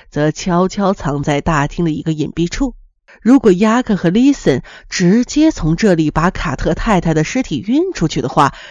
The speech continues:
是逃不过他的眼睛的。博尔的判断确实有道理。卡特悄悄藏进工具间没多久，李森果然就推着一辆手推车进来了。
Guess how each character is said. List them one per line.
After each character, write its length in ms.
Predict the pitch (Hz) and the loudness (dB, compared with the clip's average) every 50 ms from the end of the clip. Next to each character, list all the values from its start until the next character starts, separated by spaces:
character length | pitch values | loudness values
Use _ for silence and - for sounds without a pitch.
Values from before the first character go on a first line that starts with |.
| - _ | -20 _
是 240 | - - - 147 139 | -6 -2 0 0 0
逃 600 | - - - - - 92 113 135 147 175 226 240 | 0 -2 -4 -2 -2 0 2 2 4 2 2 0
不 180 | - - 139 | -2 -6 -6
过 180 | - - 143 139 | -2 0 0 0
他 160 | - - 165 | 0 -2 -2
的 100 | 143 147 | -2 -2
眼 220 | 135 143 147 101 - | -2 -2 -4 -4 -4
睛 200 | - - 131 127 | -6 -8 -8 -8
的。 140 | - - - - - _ _ _ _ _ _ _ _ _ _ _ _ _ _ _ _ _ _ _ _ _ _ _ _ _ _ _ _ _ _ _ _ _ _ _ _ _ _ _ _ _ _ - | -8 -10 -14 -16 -20 _ _ _ _ _ _ _ _ _ _ _ _ _ _ _ _ _ _ _ _ _ _ _ _ _ _ _ _ _ _ _ _ _ _ _ _ _ _ _ _ _ _ 4
博 280 | 226 247 285 320 349 | 6 6 8 6 6
尔 200 | 330 262 175 - | 4 2 0 0
的 60 | 120 | -2
判 280 | - - - 170 143 - | -2 0 0 0 0 0
断 320 | - 143 151 - - - - _ _ _ _ _ _ _ _ _ | -2 -4 -6 -6 -8 -12 -16 _ _ _ _ _ _ _ _ _
确 300 | _ - - 185 147 139 | _ -6 -2 0 0 0
实 160 | 135 - - 143 | 0 -2 -4 -4
有 140 | 131 - | -4 -4
道 240 | - 185 190 196 - - | -6 -6 -6 -8 -10 -16
理。 80 | - _ _ _ _ _ _ _ _ _ _ - - - - - | -20 _ _ _ _ _ _ _ _ _ _ -20 -20 -14 -8 0
卡 160 | - 240 214 | 2 2 4
特 160 | - 240 226 | 4 2 2
悄 300 | 214 - - 254 254 247 | 0 0 0 0 0 0
悄 180 | - 254 240 240 | 0 0 -2 -2
藏 240 | - - 170 165 | 0 -2 -2 -2
进 220 | 175 180 170 170 170 | -2 -4 -4 -4 -2
工 120 | 180 190 | -2 -2
具 140 | - 196 165 | 0 -2 -2
间 220 | 147 175 175 170 | 0 0 0 2
没 200 | 160 143 135 156 | 2 2 0 0
多 200 | 175 226 165 170 | 2 2 2 2
久， 240 | 165 - 160 123 - - - - - - | 2 2 0 -2 -2 -6 -12 -18 -18 -12
李 320 | - - 202 220 240 262 285 | -4 0 0 2 2 0 -2
森 320 | - - - 156 139 - | -4 -4 -2 -2 -2 -2
果 340 | 131 - 147 143 135 117 113 | -2 -2 0 2 2 2 2
然 220 | 113 117 127 147 | 2 0 0 -2
就 180 | 185 - 190 160 | -2 -2 -4 -4
推 320 | - - - 233 247 254 | -4 -4 -2 0 0 0
着 140 | 240 - 170 | 0 -2 -2
一 160 | 135 135 147 | -4 -2 -2
辆 180 | 151 160 147 147 | -2 -2 -2 -4
手 280 | 139 - - 127 - 147 | -4 -4 -4 -4 -4 -2
推 180 | - 175 165 | -2 -2 -2
车 160 | 170 - 202 | -2 -2 -6
进 220 | 202 - - 302 302 240 | -6 -4 -4 -4 -4 -4
来 120 | - - | -6 -10
了。 80 | - | -16